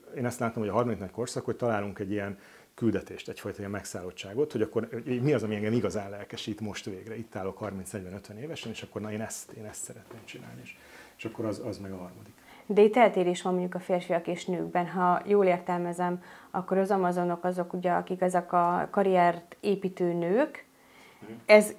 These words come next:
Speaker 2: korban valószínűleg előrébb van, mint a férfiaknál az a korszak, amikor karriert építő férfi, aki beáll a helyére. A nő ebben az esetben már kvázi jó, hogyha társá válik.
Speaker 1: Ez,
Speaker 2: Ő
Speaker 1: ez
Speaker 2: már túl
Speaker 1: pontosan,
Speaker 2: van a
Speaker 1: ez pontosan így
Speaker 2: karrierépítésen.
Speaker 1: van. Tehát a legegyszerűbb ezt az egészet úgy érteni, hogy három nagy korszak van.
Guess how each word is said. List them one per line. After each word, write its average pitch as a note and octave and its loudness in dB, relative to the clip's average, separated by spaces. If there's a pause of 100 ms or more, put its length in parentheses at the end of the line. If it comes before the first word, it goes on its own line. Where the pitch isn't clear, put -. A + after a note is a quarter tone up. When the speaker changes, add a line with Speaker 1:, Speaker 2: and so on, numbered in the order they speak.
Speaker 2:
korban G3+ 8
valószínűleg F3+ 6
előrébb E3+ 2
van, F3+ 2
mint F3 2
a F3 -2
férfiaknál F3+ 0
az F3 2
a E3+ -2
korszak, F#3+ 0
amikor F#3 2
karriert F3 2
építő F3 -2
férfi, F#3 4
aki F3+ 0
beáll E3 2
a E3 0
helyére. D#3+ -2
A F#3 0
nő G#3+ 6
ebben F#3 2
az F3 2
esetben G3+ 2
már G3 4 (840)
kvázi G3 2
jó, F#3 8
hogyha F3+ 2
társá F3 2
válik. F3 2 (180)
Speaker 1:
Ez, - -2
Speaker 2:
Ő A3 12
Speaker 1:
ez G#3 12
Speaker 2:
már G#3 12
túl C#4 8
Speaker 1:
pontosan, F3 8
Speaker 2:
van F3 8
a F3 8
Speaker 1:
ez F3+ 0
pontosan E3+ 6
így E3 2
Speaker 2:
karrierépítésen. A2+ 2
Speaker 1:
van. - 4
Tehát A#2 0
a A#2 0
legegyszerűbb A#2+ 6
ezt - 0
az A2+ 4
egészet A2+ 2
úgy A#2+ -2
érteni, B2 -2
hogy A2+ -2
három G#2+ 0
nagy F#2 -8
korszak A2+ -8
van. C3+ -8